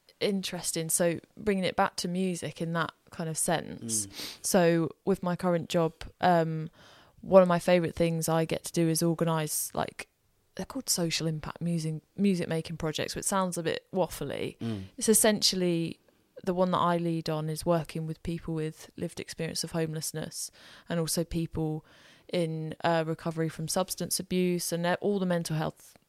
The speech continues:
Speaker 1: stuff that that brings.
Speaker 2: Mm.
Speaker 1: And, um, we do, like, workshops where it's basically songwriting, but we're doing it as a band and as a group. And it's led by Sigrun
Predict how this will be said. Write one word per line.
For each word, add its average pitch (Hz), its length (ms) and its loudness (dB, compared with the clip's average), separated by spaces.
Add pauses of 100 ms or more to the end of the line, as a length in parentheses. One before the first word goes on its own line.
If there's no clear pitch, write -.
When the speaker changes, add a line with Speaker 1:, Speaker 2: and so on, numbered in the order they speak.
(240)
Speaker 1:
stuff - 360 -6
that - 160 -8
that - 200 0
brings. - 480 -6 (100)
Speaker 2:
Mm. 131 80 -8 (380)
Speaker 1:
And, 180 260 4
um, 175 480 0 (460)
we 196 120 0
do, 196 260 4
like, 170 420 0
workshops - 960 0
where 170 540 4 (240)
it's - 160 -2
basically 220 500 4
songwriting, 170 720 2
but 156 140 0
we're 175 100 0
doing 180 320 2
it - 180 -6 (160)
as 170 160 -2
a 160 60 -10
band 151 420 -4
and 151 120 -8
as 156 120 -8
a 160 60 -10
group. - 400 -8
And 165 80 -6
it's - 220 -8
led 180 280 -2
by 160 440 -4 (520)
Sigrun 165 720 -4